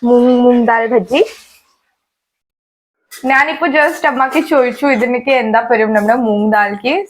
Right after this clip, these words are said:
So എനിക്കറിയാം, ആ, അറിഞ്ഞു, ആ, പ-,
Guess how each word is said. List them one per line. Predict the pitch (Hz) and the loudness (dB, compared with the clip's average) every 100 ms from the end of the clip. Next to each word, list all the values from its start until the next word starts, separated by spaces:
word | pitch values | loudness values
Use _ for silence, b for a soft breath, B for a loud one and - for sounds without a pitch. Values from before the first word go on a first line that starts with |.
| 262 | -2
So | 233 | -2
എനിക്കറിയാം, | 226 226 247 220 220 220 - | -2 -2 0 0 -2 -4 -2
ആ, | 202 | 0
അറിഞ്ഞു, | 190 202 196 226 359 - | 0 0 -2 0 0 0
ആ, | 214 202 196 - 214 240 | 0 0 -2 -6 -2 0
പ-, | 220 - - | 0 -2 -12